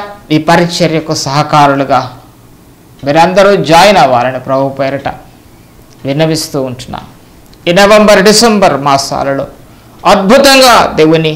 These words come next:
పరిచర్య చేద్దాం, ప్రార్థనలు చేద్దాం, కొన్ని అమూల్యమైన సత్యాలు ధ్యానం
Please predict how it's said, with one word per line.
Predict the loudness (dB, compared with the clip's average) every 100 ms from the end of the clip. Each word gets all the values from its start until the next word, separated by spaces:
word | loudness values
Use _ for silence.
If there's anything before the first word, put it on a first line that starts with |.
| -6 -4
పరిచర్య | -4 -4 -6 -6 -6
చేద్దాం, | -8 -4 -4 -6 -14 -20 -20 -20 -20 -20 -8
ప్రార్థనలు | 0 2 4 4 4 4 2
చేద్దాం, | 0 2 2 0 -8 -20 -20 -20 -20 -20 -20 -8
కొన్ని | -2 0
అమూల్యమైన | 2 2 4 2 0 -2
సత్యాలు | -4 0 0 2 0
ధ్యానం | 0 0